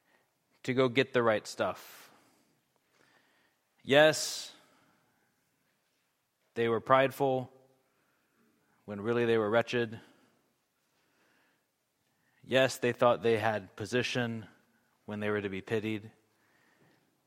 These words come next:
Yes, they thought they had wealth when they were really poor. And yes, they thought they were intelligent and smart and knew it when they were really blind.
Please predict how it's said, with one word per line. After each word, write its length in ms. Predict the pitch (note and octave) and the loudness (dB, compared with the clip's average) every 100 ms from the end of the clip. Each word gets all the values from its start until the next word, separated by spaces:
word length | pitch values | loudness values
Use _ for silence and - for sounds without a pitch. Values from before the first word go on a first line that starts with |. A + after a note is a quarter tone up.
| _ | _
Yes, 240 | - C#3 - | 2 2 2
they 140 | C3 | 2
thought 240 | C#3 B2+ | 4 4
they 100 | A#2 | 4
had 160 | A#2 A2+ | 2 4
wealth 420 | G#2+ D3 D3+ D3+ | 6 6 6 2
when 120 | B2 | -2
they 100 | A#2+ | 0
were 120 | A#2+ A#2 | 2 2
really 240 | A#2+ A2 | 0 0
poor. 360 | - D3+ D3 C3 | 0 4 6 4
And 140 | B2 | 4
yes, 240 | C#3+ C3+ | 2 2
they 140 | - C3+ | 0 2
thought 360 | - D3 C#3+ - - - | 4 6 6 0 -18 -2
they 200 | B2 C3+ | 4 4
were 540 | B2+ - B2 B2+ B2+ - - _ - | 2 0 2 4 4 0 -14 _ -6
intelligent 760 | B2 - D#3 D3+ C3 C#3 C3 | -4 6 6 6 2 0 -2
and 200 | - A#2+ | -6 -6
smart 500 | - C3+ D3+ D3 C#3 - | -6 0 4 4 2 -2
and 240 | B2 A#2+ B2 | -2 0 2
knew 200 | D3+ D3 | 4 2
it 200 | - A2+ | 0 -4
when 200 | B2+ B2 | -2 0
they 100 | B2+ | 2
were 140 | B2 | 2
really 240 | B2+ B2+ | 2 0
blind. 580 | A#2 C3 C3 B2+ B2 A2+ | 2 2 4 2 0 -4